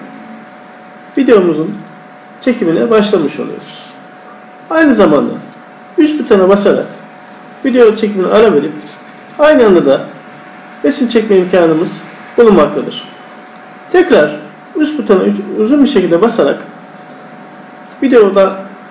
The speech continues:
çekiminden kaldığımız yerden devam ediyoruz. Üst butona basarak da videomuzu tamamlayabilir ve alt butonla da ürünümüzü kapatabiliriz.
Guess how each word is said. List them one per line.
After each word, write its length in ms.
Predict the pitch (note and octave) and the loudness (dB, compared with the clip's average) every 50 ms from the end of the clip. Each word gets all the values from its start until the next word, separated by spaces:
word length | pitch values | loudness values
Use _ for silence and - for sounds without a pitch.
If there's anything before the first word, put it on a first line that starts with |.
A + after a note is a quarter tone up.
| - - - - - | -20 -20 -20 -8 -4
çekiminden 520 | - G#3+ G#3 G#3+ G3 G3 F3+ E3+ E3+ E3+ | -2 -2 0 0 0 2 2 2 0 0
kaldığımız 460 | F3 A#3 A#3 G#3+ G3+ F#3+ F3+ F3 E3+ | 2 2 2 4 4 2 2 2 2
yerden 280 | E3+ E3+ F3+ C4 C#4+ B3+ | 2 0 0 0 0 2
devam 260 | A#3 G3+ F3 D3+ C#3 | 2 4 2 2 0
ediyoruz. 440 | B2 A#2+ A2+ - - - - - - - - - - - - - - | -2 -4 -6 -10 -12 -14 -18 -20 -20 -20 -20 -20 -20 -20 -10 -4 -2
Üst 200 | E4 C#4+ D4+ D4+ | -2 0 -2 -2
butona 260 | - B3 A3+ A3 A3 A3 - - - - - - - - - - - F4+ | 0 0 2 2 0 -2 -6 -10 -14 -16 -18 -18 -20 -20 -20 -10 -2 0
basarak 440 | D4 D4 - F3 D#3+ D#3 D#3 D#3+ A3+ | 0 2 2 2 0 0 0 -2 -4
da 140 | A3+ A#3 | -4 -4
videomuzu 540 | B3 C4 A#3+ G#3+ G3 F3+ F3 E3 D#3 E3+ G3 B3+ - - - - - | -2 0 2 4 2 2 2 -2 -2 -2 -4 -6 -8 -14 -18 -8 -2
tamamlayabilir 800 | - A#3+ A#3 G#3+ G3 F3+ E3 D3 C#3 D#3 E3 G3 - - - - - - - | 2 4 4 4 4 4 2 2 0 0 -2 -6 -6 -6 -10 -18 -10 -4 -2
ve 180 | G3+ G#3+ - - - - - - | 0 0 0 -4 -8 -12 -4 0
alt 240 | A3 A#3+ A#3+ A#3+ | 0 0 0 -2
butonla 400 | G#3+ - - E3 D3+ D3 D3 D3 | -6 -4 -2 -2 -2 0 0 0
da 140 | D#3 F3 B3+ - - - - - - - | 0 0 -2 -4 -10 -16 -18 -14 -6 -2
ürünümüzü 520 | B3 C#4 A#3+ A3 F3+ D#3+ D3+ E3 G#3 C4 - - - - - - - - - | 2 4 4 4 4 4 2 2 0 0 -2 -6 -14 -18 -20 -20 -10 -4 -2
kapatabiliriz. 760 | B3 A3+ B3 A3 A3+ F#3+ E3 C#3 B2 A2 - - - - | 0 0 0 2 2 2 0 0 -2 -4 -6 -10 -16 -18